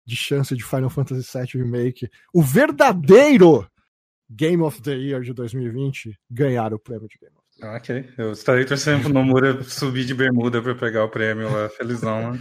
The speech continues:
Speaker 1: <laughs> Porra, não vai ter ninguém, né? Vai ser virtual o bagulho, tem
Speaker 2: Ah,
Speaker 1: essa,
Speaker 2: é verdade,
Speaker 1: né?
Speaker 2: tem isso
Speaker 1: É.
Speaker 2: também, nossa.
Speaker 1: <laughs>
Speaker 2: Cara, dois mil e vinte, mano, que, que triste, né?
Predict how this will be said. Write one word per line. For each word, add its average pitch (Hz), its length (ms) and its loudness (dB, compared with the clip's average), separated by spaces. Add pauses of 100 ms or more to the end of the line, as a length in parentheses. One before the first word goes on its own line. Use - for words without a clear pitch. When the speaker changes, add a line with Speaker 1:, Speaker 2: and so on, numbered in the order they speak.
Speaker 1:
<laughs> - 140 -20
Porra, 285 180 4
não 208 180 6
vai 220 220 2
ter 262 180 -4
ninguém, 269 460 0
né? 151 100 2
Vai 139 160 0
ser 160 220 -2
virtual 175 640 -2
o 120 40 -6
bagulho, 110 540 -8
tem 127 240 -8
Speaker 2:
Ah, 120 60 -6
Speaker 1:
essa, 202 240 2
Speaker 2:
é 277 40 4
verdade, 240 440 2
Speaker 1:
né? 220 60 0
Speaker 2:
tem 190 120 -2
isso 120 160 -4
Speaker 1:
É. 113 40 -4
Speaker 2:
também, 185 260 -2
nossa. 214 260 0
Speaker 1:
<laughs> - 1160 -4
Speaker 2:
Cara, 180 180 2
dois 151 180 -2
mil 160 120 -4
e 165 80 -4
vinte, 135 340 -6
mano, 101 220 -8
que, 123 180 -12 (180)
que 143 120 -14
triste, 131 420 -12
né? 104 120 -12